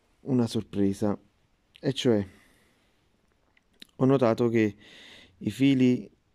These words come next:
che collegano alle bobine sono bruciati.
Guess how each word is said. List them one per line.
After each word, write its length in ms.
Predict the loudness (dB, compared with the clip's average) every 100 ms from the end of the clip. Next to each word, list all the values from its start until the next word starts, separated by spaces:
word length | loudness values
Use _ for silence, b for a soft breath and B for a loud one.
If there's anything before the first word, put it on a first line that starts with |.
| _ _ _
che 240 | -10 -6 -2
collegano 560 | 0 2 4 2 2
alle 180 | 0 0
bobine 680 | 0 -2 0 0 0 -2 -6 -16
sono 680 | -8 -4 -2 0 0 -2 -6 _ _ _ _ _ _ _ _ _ _ _
bruciati. 760 | -8 -4 -2 -2 -2 -4 -6